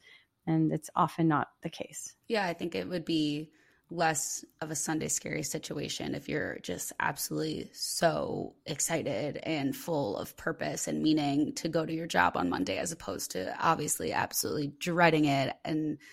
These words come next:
Speaker 2: having so much fun over the weekend and then waking up Monday and having to, like, start all over again. I mean, granted, this was a holiday weekend, so it was very interesting having,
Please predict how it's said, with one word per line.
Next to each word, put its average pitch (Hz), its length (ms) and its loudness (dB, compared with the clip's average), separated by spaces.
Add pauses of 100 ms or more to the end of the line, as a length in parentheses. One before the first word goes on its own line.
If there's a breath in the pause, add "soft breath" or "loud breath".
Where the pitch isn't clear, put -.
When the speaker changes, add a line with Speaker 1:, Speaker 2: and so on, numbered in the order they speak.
(160 loud breath)
Speaker 2:
having 156 220 -4
so 202 140 4
much 185 180 0
fun 185 160 4
over 175 140 6
the 175 80 2
weekend 160 400 0
and 156 120 0
then 156 120 0
waking 165 260 2
up 165 60 -2
Monday 160 320 0
and 156 120 0
having 156 180 -2
to, 143 80 -2
like, 127 220 -8
start 165 480 0
all 165 240 4
over 147 280 -2
again. 78 380 -4
I - 60 0
mean, 165 320 6 (340 soft breath)
granted, 180 540 6
this 170 180 2
was 165 160 0
a 156 60 2
holiday 151 400 2
weekend, 139 420 -2
so 131 240 2
it 101 140 0
was - 280 -2
very 175 460 2
interesting 151 920 0 (320 soft breath)
having, 151 600 2